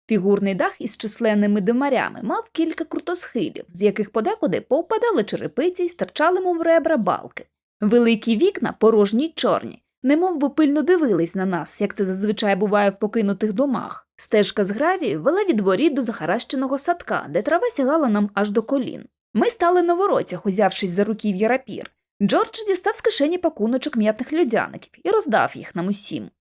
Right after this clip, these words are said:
«Я так і думав, що видовище буде не з найгарніших», зізнався Локвуд, смокчучи льодяник.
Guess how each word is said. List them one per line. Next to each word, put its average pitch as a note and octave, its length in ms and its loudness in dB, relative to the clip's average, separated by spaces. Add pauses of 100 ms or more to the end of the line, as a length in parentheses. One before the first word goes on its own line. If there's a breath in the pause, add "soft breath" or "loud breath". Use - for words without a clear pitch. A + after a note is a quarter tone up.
(280)
«Я A#3+ 160 2
так - 240 -4
і B3 40 -2
думав, B3 300 0
що - 240 -2
видовище G#3 420 0
буде G3+ 220 0
не G#3 180 2
з G3 80 -2
найгарніших», A3 840 -2 (200)
зізнався G#3 520 0
Локвуд, D4 340 0
смокчучи C4 540 -4
льодяник. G#3+ 520 -2